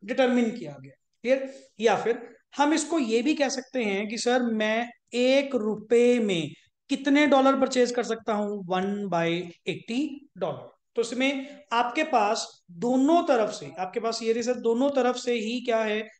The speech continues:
Explanation given होती है, but most common, first method अपने आप में ज्यादा चलता है कि to purchase one unit of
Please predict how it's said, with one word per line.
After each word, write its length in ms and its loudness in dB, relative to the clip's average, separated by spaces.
Explanation 580 -4
given 220 -6
होती 280 -8
है, 160 -4
but 120 -4
most 600 4
common, 340 -6
first 420 2
method 280 -8
अपने 200 -6
आप 140 -10
में 80 -10
ज्यादा 240 -6
चलता 300 -8
है 160 -16
कि 460 -6
to 180 -4
purchase 560 0
one 280 0
unit 380 -2
of 120 -8